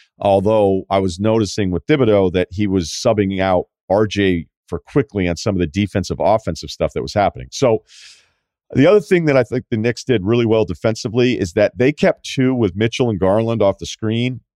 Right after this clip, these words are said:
really well. Like, they were really good with it. You know, you can get burnt with that sometimes, especially with somebody who's as physical as Mitchell or as quick as Garland.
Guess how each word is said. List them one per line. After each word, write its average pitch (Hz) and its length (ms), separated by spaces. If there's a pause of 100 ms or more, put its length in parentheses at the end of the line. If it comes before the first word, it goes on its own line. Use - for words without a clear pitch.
(160)
really 131 520
well. 73 380 (600)
Like, 92 180
they 151 100
were 147 180
really 98 440
good 113 160
with 90 180
it. - 100 (440)
You 78 60
know, 98 80
you 107 120
can 98 120
get 127 200
burnt 131 240
with 139 120
that 127 180
sometimes, 120 540
especially 113 360
with 113 120
somebody 107 260
who's 92 240
as 76 100
physical 101 440
as 78 120
Mitchell 98 300
or 87 80
as 82 140
quick - 260
as 76 100
Garland. 92 500